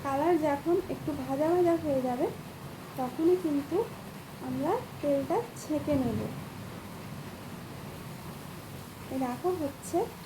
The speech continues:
তেলটা চামচে করে আমরা একটু নাড়িয়ে দেবো মাঝে মাঝে, চামচে করে একটু নাড়িয়ে দেবো, নাহলে তেলটা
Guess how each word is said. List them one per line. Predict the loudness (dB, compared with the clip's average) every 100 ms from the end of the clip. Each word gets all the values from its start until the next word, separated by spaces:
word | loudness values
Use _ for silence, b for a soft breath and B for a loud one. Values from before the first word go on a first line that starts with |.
| -14 -14 -14 -14 -14 -14 -12 -12 -12 -12 -4 2
তেলটা | 2 2 0 0 -2 -12 -14 -14 -14 -14 -14 -14 -14 -14 -14 -14 -14 -14 -14 -12 -12 -12 -12 -10 -8 -10 -10 -12 -12 -12 -10 -10 -10 -10 -10 -12 -10 -10 -10 -10 -10 -10 -10 -6
চামচে | -2 -2 0 2
করে | 2 2
আমরা | 0 0
একটু | 0 0
নাড়িয়ে | 0 2 2 2
দেবো | 2 2
মাঝে | 2 2 0
মাঝে, | 0 0 2
চামচে | 2 0 2
করে | 2 2
একটু | 4 4
নাড়িয়ে | 4 2 4
দেবো, | 4 4
নাহলে | 4 0 2
তেলটা | 2 2 0